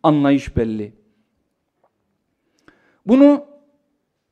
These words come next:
anlatılan bu hikayeyi birçok alime ne yaparlar? Yorarlar. Yani,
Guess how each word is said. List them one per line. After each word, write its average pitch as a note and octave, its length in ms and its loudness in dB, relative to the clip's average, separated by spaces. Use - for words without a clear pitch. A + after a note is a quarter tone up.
anlatılan A3+ 560 0
bu C4+ 100 -4
hikayeyi F#3+ 800 -2
birçok A#3 520 -6
alime G#3 680 0
ne G3 80 0
yaparlar? G#3 720 2
Yorarlar. F#3+ 680 4
Yani, D#3+ 400 -2